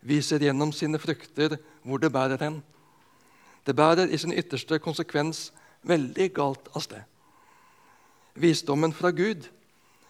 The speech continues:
Guds visdom, inkarneres i Jesus, og hans gjerninger gjennom ord og tegn og hans lidelse, død og oppstandelse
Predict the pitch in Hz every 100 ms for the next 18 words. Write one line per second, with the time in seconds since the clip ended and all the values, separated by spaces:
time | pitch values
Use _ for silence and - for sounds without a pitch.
0 | _ _ 220 226 - 208 156 - 139 139
1 | 117 - _ _ _ _ _ - 139 -
2 | 170 139 139 143 165 - - 143 156 135
3 | 127 - 160 - - _ _ - - -
4 | - 143 165 190 - 170 139 123 131 147
5 | 160 - - - - - - 135 147 156
6 | 151 151 175 185 - - 170 160 151 160
7 | 160 - 156 131 - 160 151 - 131 175
8 | - 135 135 151 - - 131 127 123 -